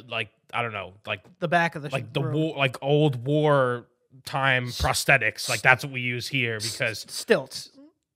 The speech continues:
Speaker 1: N-, n-, but, I mean, that's what they are, kind of.
Speaker 2: I mean, they're very fancy stilts.
Speaker 1: That's also true. You could also, if, if, if anybody was afraid, if you're, if, if you're, if you're tiny and you're short,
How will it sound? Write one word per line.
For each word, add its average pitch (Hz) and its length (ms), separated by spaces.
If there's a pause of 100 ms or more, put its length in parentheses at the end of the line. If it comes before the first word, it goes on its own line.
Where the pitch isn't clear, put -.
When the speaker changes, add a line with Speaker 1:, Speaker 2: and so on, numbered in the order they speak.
(140)
Speaker 1:
N-, 190 300
n-, 165 320 (240)
but, 185 120
I 190 40
mean, 185 200
that's 120 220
what 95 120
they 95 100
are, 101 260
kind 80 200
of. - 140
Speaker 2:
I 233 100
mean, 208 180
they're 156 320
very 160 240
fancy 185 360
stilts. 139 300 (100)
Speaker 1:
That's 190 200
also 220 220
true. 262 200
You 156 200
could 214 160
also, 175 500
if, 143 260
if, 151 240
if 139 140
anybody 160 340
was 117 200
afraid, 120 460
if - 160
you're, 110 280
if, 113 200
if - 180
you're, 104 120
if - 200
you're 107 180
tiny 147 560 (420)
and 156 160
you're 147 120
short, - 540